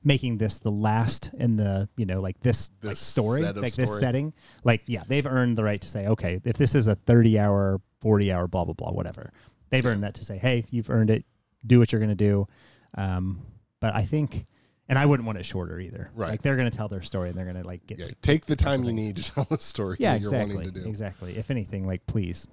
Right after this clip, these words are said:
Speaker 1: take the time. Don't have it be ruined by something 'cause you're like, "Oh, we had to crunch and
Speaker 2: Right.
Speaker 1: get there." It's 'cause, you know, who knows? It's coming out anyway.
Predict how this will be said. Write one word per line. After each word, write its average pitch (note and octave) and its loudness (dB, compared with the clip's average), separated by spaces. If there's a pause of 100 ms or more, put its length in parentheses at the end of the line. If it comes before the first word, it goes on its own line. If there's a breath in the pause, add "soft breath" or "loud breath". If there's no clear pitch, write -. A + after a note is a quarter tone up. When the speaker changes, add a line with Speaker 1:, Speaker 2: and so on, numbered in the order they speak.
Speaker 1:
take G2+ -6
the A2 -6
time. F#2 -4
Don't G#2+ -2
have G2+ -2
it F#2 -4 (320)
be G#2+ -2
ruined F2+ -2
by E2+ -2
something F#2 -6
'cause F#2 -8
you're F2+ -4
like, F2 -6
"Oh, C3+ 4
we A#2+ 2
had A2 -2
to - -6
crunch F2+ -6
and F2 -10 (420)
Speaker 2:
Right. F#2+ -18
Speaker 1:
get A2 -16
there." F#2+ -8 (220 loud breath)
It's - -14
'cause, G#2 -2
you G2+ 0
know, F#2 0
who A2 0
knows? B2 6
It's - -18
coming C3 -6
out D3+ 0
anyway. C3+ 4